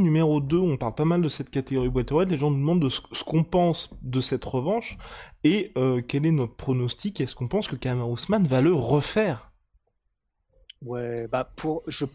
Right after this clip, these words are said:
Speaker 2: personnellement, je pense que oui. Je pense que oui, parce que, euh, même si c'était serré, le dernier combat, je pense quand même que Kamaru, je, je pense que les juges l'auraient donné à Kamaru,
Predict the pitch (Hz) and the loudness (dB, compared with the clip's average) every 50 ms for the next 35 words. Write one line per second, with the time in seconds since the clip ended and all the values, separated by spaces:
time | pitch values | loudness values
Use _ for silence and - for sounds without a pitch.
0 | - - - - - 202 196 - - 165 160 156 156 160 160 139 135 131 - - | -12 -20 -6 -4 -2 -2 -2 -2 -2 -2 0 0 0 0 -2 -2 -4 -8 -8 -8
1 | 139 127 - - 139 131 123 127 123 - _ _ _ _ - - - - - - | -8 -8 -8 -8 -8 -6 -6 -8 -10 -12 _ _ _ _ -20 -20 -20 -20 -20 -20
2 | - _ - 139 147 135 - 175 185 160 - - 170 160 156 160 175 185 190 180 | -20 _ -8 -8 -8 -6 -4 -4 -4 -4 -4 -2 -2 -2 -2 -2 -2 -2 -2 -4
3 | - - 135 - - - 147 143 143 139 131 127 127 123 123 123 120 120 120 120 | -4 -4 -6 -6 -6 -4 -2 0 0 0 0 0 -2 -2 -2 -2 -2 -2 -4 -6
4 | 117 117 113 - _ _ _ _ _ - - - - _ _ _ _ _ _ _ | -8 -10 -12 -16 _ _ _ _ _ -14 -14 -14 -14 _ _ _ _ _ _ _
5 | _ _ - 139 151 190 220 233 - - - - - - 156 131 - 139 - - | _ _ -4 -2 0 0 2 0 -2 -2 -4 -4 -4 -6 -4 -4 -2 -2 0 0
6 | - - - - 196 170 156 190 233 240 190 - - 151 139 135 127 147 139 135 | 0 0 0 0 0 0 0 0 0 -2 -4 -6 -8 -8 -8 -4 -2 -2 -2 0
7 | 147 143 135 - - 147 147 143 156 165 180 196 208 196 - - - - - - | -2 -2 -4 -4 -4 -4 -2 0 0 2 0 0 -4 -6 -12 -18 -20 -20 -20 -20
8 | - - - - - - - - - - - - 117 120 127 151 143 - - - | -20 -20 -20 -20 -20 -20 -20 -20 -20 -14 -10 -8 -6 -4 -2 -4 -4 -2 -2 -2
9 | 220 214 190 - - - - 185 180 180 190 190 180 147 - - - 156 151 135 | 0 0 -2 -4 -4 -2 0 0 2 2 0 0 -2 -4 -4 -4 -2 -2 -2 -2
10 | - - 160 151 147 139 170 147 131 117 127 - - - - - - - - - | -2 -2 -2 0 0 -2 -4 -6 -8 -10 -14 -18 -20 -20 -20 -20 -20 -20 -20 -20
11 | _ _ - 269 190 143 131 - - 165 131 139 - 196 196 - - 160 147 135 | _ _ -18 -16 -14 -12 -12 -10 -10 -10 -8 -4 -2 -2 -2 0 0 0 0 0
12 | 117 - 196 202 175 151 131 135 131 139 143 139 - - 143 135 127 110 120 | -2 -2 -4 -4 -4 -2 -2 -2 -2 -2 -2 -2 -2 -4 -2 -2 -4 -4 -6